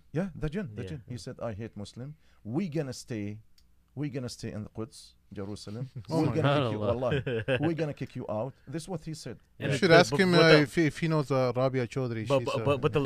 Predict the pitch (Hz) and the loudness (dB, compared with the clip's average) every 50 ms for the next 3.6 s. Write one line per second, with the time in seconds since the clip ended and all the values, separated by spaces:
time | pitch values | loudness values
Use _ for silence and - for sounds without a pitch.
0 | 131 123 147 139 131 - - 151 - - - - 175 175 190 - - 208 196 - | 2 2 2 2 4 4 4 4 4 4 2 2 0 -2 -4 6 8 8 12 12
1 | 202 - - 180 - 143 - - - 165 143 - - 170 156 185 151 156 - - | 12 12 12 10 8 8 4 0 -4 -8 -4 -2 0 4 6 6 6 6 4 0
2 | - - - 165 185 175 185 185 175 156 - - - - 151 143 156 165 175 190 | -4 -4 4 6 8 8 10 10 10 8 6 2 -2 0 4 8 8 8 8 8
3 | 190 185 - - 151 156 - 180 165 156 - | 6 2 2 2 0 2 2 0 0 -2 -4